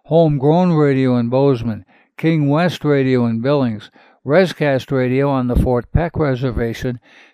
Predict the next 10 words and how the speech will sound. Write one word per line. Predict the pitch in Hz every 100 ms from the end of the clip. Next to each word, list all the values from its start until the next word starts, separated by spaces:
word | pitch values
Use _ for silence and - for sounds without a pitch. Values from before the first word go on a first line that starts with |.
| -
P | 160 175
I | 143 143
V | 131 147 147
A | 135 165 165
Radio | 139 131 131 139
of | 135
the | 127
Northern | 127 135 147 135 123
Cheyenne | - 127 113 123 180 180
Nation, | 139 117 - 123